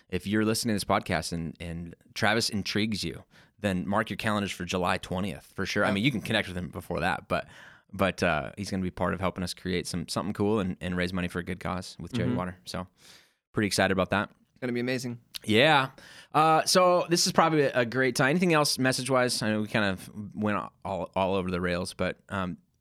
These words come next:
Speaker 1: key, a key thing to think, to remember is that this is, that, that was week four. Week five is this weekend, and Margot is finishing it all off.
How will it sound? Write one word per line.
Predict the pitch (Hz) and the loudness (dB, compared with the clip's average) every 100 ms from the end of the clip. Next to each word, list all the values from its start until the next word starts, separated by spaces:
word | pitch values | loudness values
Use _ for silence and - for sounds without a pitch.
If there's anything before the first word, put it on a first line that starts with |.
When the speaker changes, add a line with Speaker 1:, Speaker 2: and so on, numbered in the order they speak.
| _ - | _ -8
Speaker 1:
key, | - | -8
a | 120 | -4
key | - 180 | -2 2
thing | 160 151 | 4 4
to | 139 | 2
think, | 143 139 131 - | 0 0 0 -2
to | - | 0
remember | 113 107 104 104 | 2 2 2 2
is | 101 98 92 | 2 0 0
that | 98 - | -2 -4
this | - 101 - - - - | -4 -2 -2 -2 -4 -2
is, | 101 98 180 - | 0 0 -2 -6
that, | 110 107 | -6 -4
that | 107 | 0
was | 107 101 | -2 -2
week | 117 | -6
four. | - 92 98 - - - - _ | -2 -2 -2 -4 -16 -20 -20 _
Week | 123 127 | -2 2
five | 123 113 113 | 4 4 2
is | 107 95 | -2 0
this | 139 | 0
weekend, | 107 92 95 110 - _ _ _ _ _ _ - - | 0 0 -2 -4 -10 _ _ _ _ _ _ -10 -2
and | 113 104 | 0 2
Margot | 113 143 135 120 113 | 4 4 6 6 6
is | 110 - | 2 2
finishing | 110 104 107 | 2 2 4
it | |
all | 98 98 | 4 4
off. | 101 85 - | 2 0 -6